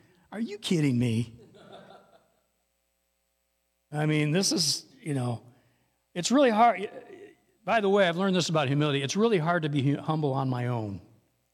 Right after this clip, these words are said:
I need a little help. It's really hard to get out of the gravitational pull of my own self-centeredness. But I first have to admit I'm self-centered. That's humble.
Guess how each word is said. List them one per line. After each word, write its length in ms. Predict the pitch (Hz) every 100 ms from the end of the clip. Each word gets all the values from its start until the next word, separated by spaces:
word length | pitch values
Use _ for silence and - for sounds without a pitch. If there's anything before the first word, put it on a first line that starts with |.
| _ _ _ _ _ _ _ _ _ _ _ _ -
I 140 | 160
need 160 | 165 131
a 40 |
little 200 | 135 120
help. 420 | 104 127 127 -
It's 140 | 139 -
really 180 | 208 175
hard 240 | 175 185
to 60 | 147
get 160 | 156
out 100 | 165
of 80 | 160
the 60 | 135
gravitational 880 | 139 156 147 131 156 139 - 127
pull 280 | 117 - 143
of 80 | 123
my 140 | 127
own 160 | 127 123
self-centeredness. 920 | - 120 117 127 120 123 117 - - _ _ _ _ _ _ _ _ _ _ _ _ _ _ _ -
But 80 | 135
I 60 |
first 260 | 135 170 -
have 160 | 139
to 80 | 123
admit 240 | 127 143 131
I'm 100 | 113
self-centered. 680 | 139 110 - 135 117 110
That's 220 | - 104 -
humble. 380 | 123 110 123